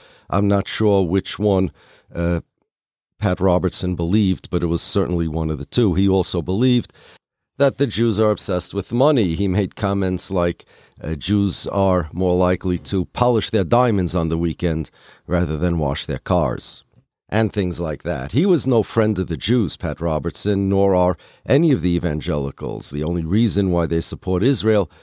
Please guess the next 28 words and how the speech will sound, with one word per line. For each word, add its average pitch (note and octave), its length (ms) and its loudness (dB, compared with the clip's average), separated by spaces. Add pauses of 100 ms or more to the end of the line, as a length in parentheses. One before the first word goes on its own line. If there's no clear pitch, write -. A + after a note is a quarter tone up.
(240)
is G#2 320 0 (200)
in A2 300 2
order G2+ 280 4
to F2+ 580 0 (120)
facilitate G2+ 920 0
the F2+ 240 0
either E2+ 240 2
conversion F2+ 580 0
or E2+ 140 0
death E2+ 320 0
of E2+ 120 -2
all D#2+ 140 0
the E2 100 -4
Jews E2 540 -2
when D#2 320 -2 (380)
the E2 200 0
end F2+ 200 2
of - 140 -6
days E2 340 0
comes. E2 580 -2 (800)
But, D3 280 0
of - 220 -2
course, E3 380 0
because B2 440 -2
he A#2+ 80 0
was G#2 140 0
a G#2+ 100 0
Zionist B2+ 840 0